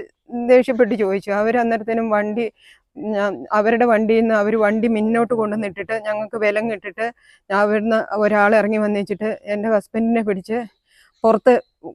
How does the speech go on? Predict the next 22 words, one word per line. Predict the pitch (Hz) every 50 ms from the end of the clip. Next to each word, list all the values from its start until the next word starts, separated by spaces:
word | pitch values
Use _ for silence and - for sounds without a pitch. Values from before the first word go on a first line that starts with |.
| - 185 -
കോളറിനെല്ലാം | - 226 226 247 254 247 269 262 240 233 233 226
പിടിച്ച് | 220 220 196 196
വെച്ചിട്ട് | 220 208 226 202 220 -
പുറത്തിറക്കി | 214 208 214 - 240 220 208 - - 226 - - _ 156
വലിച്ചിട്ടിട്ട് | - 214 208 208 214 190 - 220 185 - 208 185 233 -
താഴെയിട്ട് | 214 196 196 214 220 220 208 -
അടിച്ചു. | 202 180 170 165 - - - _
താഴെയിട്ട് | - 202 196 214 233 226 214
അടിച്ചപ്പോൾ | 233 220 208 190 220 190 226
എൻ്റെ | 214 208 202 214 214 - - _ -
മോന്, | 214 214 208 214 220 226 - - _ _ - _ _ _ _
എൻ്റെ | - 220 226
രണ്ടാമത്തെ | 214 226 220 214 214 214 220 208 233
മോൻ | 226 214 214 214 226 220
ഇറങ്ങി | 208 196 214 214
വന്നിട്ട് | 208 208 202 196 190 175 214 240 - -
അവരുമായിട്ട് | - - 220 214 214 220 226 214 208 208 190 - 220
പിന്നെ | 202 - 202 208 214 190
ഭയങ്കര | 208 196 208 208 214 226 226 202
അടിയായിരുന്നു | 196 185 202 202 196 185 180 190 185
അവിടെ. | 180 185
അടിച്ച് | 175 185 196 185 208 - 233